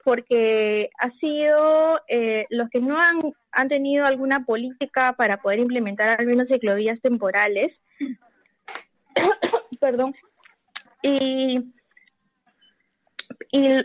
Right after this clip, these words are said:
bueno, la otra ciudad es donde yo estoy, <laughs> que es de Lima, eh, porque en un principio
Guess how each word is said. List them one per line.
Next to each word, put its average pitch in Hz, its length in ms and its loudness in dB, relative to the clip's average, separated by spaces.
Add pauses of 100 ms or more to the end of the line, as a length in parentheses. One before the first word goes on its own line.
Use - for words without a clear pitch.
bueno, 262 220 4
la 240 120 4
otra 320 160 2
ciudad 269 340 2
es 277 80 0
donde 233 440 -2
yo 233 160 0
estoy, 262 300 -2
<laughs> 320 260 -4
que 208 80 -2
es 233 100 -2
de 247 120 2
Lima, 262 500 0 (800)
eh, 247 300 2
porque 262 240 0
en 311 100 2
un 370 80 0
principio 415 440 2